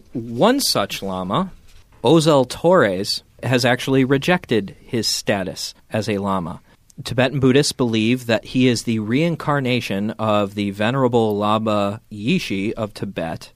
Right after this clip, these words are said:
who was actually the founder for the preservation of the Mahayana tradition. But Ozel,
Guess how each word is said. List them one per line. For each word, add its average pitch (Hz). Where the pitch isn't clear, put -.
who 127
was 120
actually 113
the 107
founder 120
for 104
the 101
preservation 113
of 101
the 98
Mahayana 104
tradition. 101
But 190
Ozel, 151